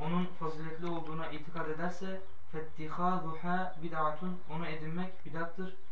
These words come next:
وَذَٰلِكَ مِثْلُ السُّبَحِ اَلَّتِي يَتَّخِذُهَا السُّفِيَّةُ, e, sofilerin, bu sofilerin edinmiş oldukları tesbihe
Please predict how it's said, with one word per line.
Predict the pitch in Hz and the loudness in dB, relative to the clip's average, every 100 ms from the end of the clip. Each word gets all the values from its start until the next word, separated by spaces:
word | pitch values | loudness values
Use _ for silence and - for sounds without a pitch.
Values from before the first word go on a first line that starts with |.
| - | 0
وَذَٰلِكَ | 147 147 180 180 170 160 170 | 0 0 2 2 0 0 0
مِثْلُ | 175 175 | 0 0
السُّبَحِ | 160 - 175 170 175 196 202 - - - - | 0 0 0 0 0 0 0 0 0 0 0
اَلَّتِي | 160 175 180 185 185 - - - | 0 0 0 2 2 0 0 0
يَتَّخِذُهَا | 147 147 175 180 180 170 143 165 | 0 0 0 0 0 0 0 0
السُّفِيَّةُ, | - 151 - 180 180 165 190 196 - - - | 0 0 0 2 2 2 0 0 0 0 0
e, | 139 139 | 0 0
sofilerin, | 151 160 160 170 185 180 160 | 0 0 0 0 0 0 0
bu | 165 196 202 - - - - - | 0 0 0 0 0 0 0 0
sofilerin | 156 156 160 165 180 | 0 0 0 0 0
edinmiş | 156 156 170 180 | 0 0 0 0
oldukları | 175 156 160 170 175 | 0 0 0 0 0
tesbihe | 151 - 165 | -2 -2 -2